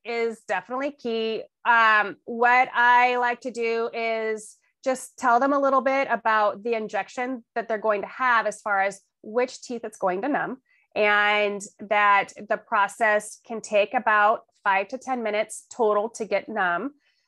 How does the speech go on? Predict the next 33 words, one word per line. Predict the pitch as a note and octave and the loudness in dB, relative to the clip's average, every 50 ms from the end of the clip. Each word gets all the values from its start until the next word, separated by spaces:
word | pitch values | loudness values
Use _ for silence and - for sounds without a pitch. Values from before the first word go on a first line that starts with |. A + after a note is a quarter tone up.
| _ _ _ | _ _ _
Um, | - G#3+ G#3 G3+ F#3+ - - _ - | 0 2 2 2 0 -2 -8 _ -2
I | G#3+ A3+ | 0 0
really | A#3 A3 A#3+ B3+ C4+ D4 | 0 2 0 0 0 0
work | C#4+ D4 D4+ D4+ - | 0 0 -2 -2 -2
hard | - C#4+ C4 B3+ B3 | -4 -2 -2 -2 -4
trying | - - B3+ A#3 A#3 A3+ A#3 | -6 -8 -6 -4 -4 -4 -6
not | A3+ A3 G#3+ - | -8 -10 -10 -10
to | - A#3 | -10 -8
use | A3 G#3+ G#3 G#3 G3+ G3 | -4 -2 -2 -2 -2 -4
the | - G3+ | -8 -6
big | G3+ G#3 G3 F#3 | -6 -6 -6 -4
dental | - F3 F3 - - - | -4 -4 -4 -4 -10 -12
terms | - - B3 A3+ A#3 A#3+ - | -6 -4 -4 -2 -2 -4 -6
with | - C4 - _ | -8 -10 -6 _
patients, | C4 A#3+ A#3+ - - B3 A#3+ A3+ - | -4 -4 -4 -4 -6 -6 -6 -8 -8
just | - G#3 G3 - - _ | -10 -12 -12 -12 -16 _
using | - A3 A3 G3+ G#3 G3+ G3 G3 G3+ F#3+ | -8 -8 -8 -6 -4 -4 -4 -4 -4 -4
basic | F#3+ F#3+ F#3+ F#3+ - A3 G3+ - | -6 -6 -6 -6 -8 -10 -6 -4
layman | G3 F#3 F#3 F#3 F#3 F#3 | -4 -4 -4 -4 -6 -8
terms. | - - G3 F#3+ F#3 F#3 F#3 F#3 F#3 - - - | -6 -6 -4 -2 -2 -2 -4 -6 -8 -12 -12 -8
And | G3 F#3+ F#3+ F#3 F#3 F#3+ G3 | -4 -2 -2 -2 -2 -2 -2
most | G3+ G#3 G3+ - - - | -2 -2 -2 -4 -6 -6
everybody | G3+ G3 G3 G3+ G3+ G3 | -4 -4 -2 -2 -2 -2
knows | F#3+ F#3 F3+ F3+ F#3 F3+ F#3 | -2 -2 -2 -2 -2 -4 -6
what | - F3+ - | -10 -8 -8
that | F#3+ F3+ F3+ | -8 -6 -4
means, | F3+ F3 F3 F3 - - | -6 -4 -6 -6 -8 -8
you | F#3 F3 | -4 -2
know, | E3+ E3 E3 - - _ _ - | -2 -2 -4 -6 -12 _ _ -12
numb. | - G3 F3+ E3+ E3 D#3+ F3 G#3+ - _ - - - - - - - - | -6 -4 -2 -2 -2 -4 -6 -8 -12 _ -20 -20 -20 -20 -20 -14 -4 0
Um, | G3+ G#3 G#3 G3+ G3 G3 F#3+ F#3 E3+ F#3 - _ _ _ _ _ - | 2 4 6 6 4 4 2 0 -2 -10 -14 _ _ _ _ _ -2
and | C4 C4+ C4+ C4+ | 0 2 2 4
then | C#4+ C#4 C#4 C#4 C#4 C#4 C#4 C#4 | 4 4 4 4 2 2 0 -2